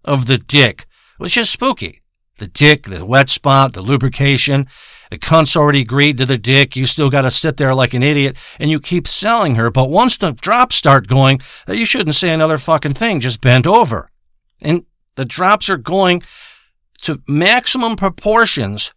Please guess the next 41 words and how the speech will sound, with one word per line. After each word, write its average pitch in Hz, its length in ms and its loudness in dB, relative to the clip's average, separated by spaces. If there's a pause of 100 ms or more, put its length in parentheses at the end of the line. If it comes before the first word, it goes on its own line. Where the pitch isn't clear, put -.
We 147 180 -4
add 202 140 2
this 208 220 -2
all 226 240 2
up, 175 180 0 (420)
this 147 240 -2
massive, 202 560 -2
like, 202 300 -2
flood, 147 560 0 (800)
but 143 140 -6
thanks 190 420 -2
to 233 80 -6
the 190 140 -4
Chinese, 196 580 0
the 156 140 -2
chinks, - 560 0 (580)
in 190 140 0
Jap-, 214 300 -4
in 180 180 -2
China, 202 540 0 (580)
they 165 120 0
make 196 260 0
the 175 100 -4
panty 226 440 -2
liner, 123 460 0 (260)
the 143 100 -4
cotton 190 360 -2
ventilated 170 480 -4
panel, 180 480 -4 (320)
out 156 140 0
of 151 80 -4
a 143 60 -2
trampoline 180 600 -2
substance. 202 560 0
Now, 147 140 0
the 139 100 -2
drops 165 460 0
hit 220 120 -2
the 170 100 -4
trampoline-like 170 840 0
substance, 160 640 -2